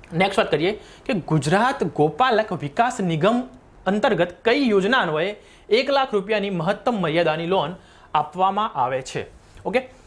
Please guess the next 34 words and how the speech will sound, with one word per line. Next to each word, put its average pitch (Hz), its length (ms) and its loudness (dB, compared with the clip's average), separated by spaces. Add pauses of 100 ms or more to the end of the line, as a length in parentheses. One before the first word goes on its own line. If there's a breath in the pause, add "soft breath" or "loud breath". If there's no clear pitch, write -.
(240 loud breath)
તો 196 80 -12
તમને 233 200 2
ચાર 262 440 0
યોજના 202 320 2
અહીં 196 160 0
આપેલી 147 160 -4
છે 180 100 -10
કે 180 100 -6
ન્યૂ 175 220 -6
આકાંક્ષા 170 380 -4
યોજના, 190 320 -4
ટર્મ 196 380 0
લોન, 214 280 0 (440)
ન્યૂ 170 200 0
સ્વર્ણિમ 214 360 -2
યોજના 190 220 -2
અને 175 120 -2
મહિલા 147 260 -4
સમૃદ્ધિ 127 360 -10
યોજના. 117 260 -8 (280 loud breath)
તો 240 80 -2
ખાસ 247 440 -2
આપણને 240 320 0
આમાં 254 220 -2
ક્લેશ 226 300 0
થાય 220 120 -2
એવું 202 180 -2
શું 214 140 -8
છે? 160 160 -10
તો - 360 -6
આપણે 240 140 2
તો 220 60 2
અહીંયા 220 180 0
જોઈએ. 156 320 -8